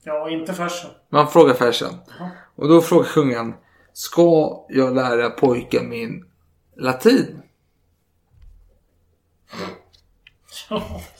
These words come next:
Speaker 1: Ja, vad ska, vad, <laughs> vad förväntar han sig för svar, kan jag fråga, undra.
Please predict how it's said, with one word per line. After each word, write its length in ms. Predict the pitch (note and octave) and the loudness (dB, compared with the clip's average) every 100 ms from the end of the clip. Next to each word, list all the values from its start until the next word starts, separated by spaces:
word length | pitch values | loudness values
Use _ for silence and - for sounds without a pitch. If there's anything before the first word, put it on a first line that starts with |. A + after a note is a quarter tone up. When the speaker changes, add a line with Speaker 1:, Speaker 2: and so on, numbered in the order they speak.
| - - - - | -20 -20 -20 -6
Speaker 1:
Ja, 540 | F3+ F#3 E3 D#3+ F3+ F3 | 2 2 2 0 -4 -8
vad 100 | E3 | -12
ska, 100 | D#3+ G3 G#3+ F#3 | -10 -10 -10 0
vad, 200 | G3+ G3+ - - | 4 4 2 2
<laughs> 100 | A3 G3 - - - | 0 0 -12 -18 -8
vad 120 | F#3 | -6
förväntar 360 | F3+ G3+ G3 G3+ | 4 6 6 4
han 100 | F3+ | 0
sig 220 | - G3 | 0 -2
för 140 | - F3+ | 0 -2
svar, 520 | - E3 - - E3 D#3+ | -2 -4 -4 -4 -8 -8
kan 80 | E3 | -10
jag 80 | |
fråga, 220 | E3 D3+ C#3+ - | -8 -10 -10 -10
undra. 220 | D#3 D3 | -8 -8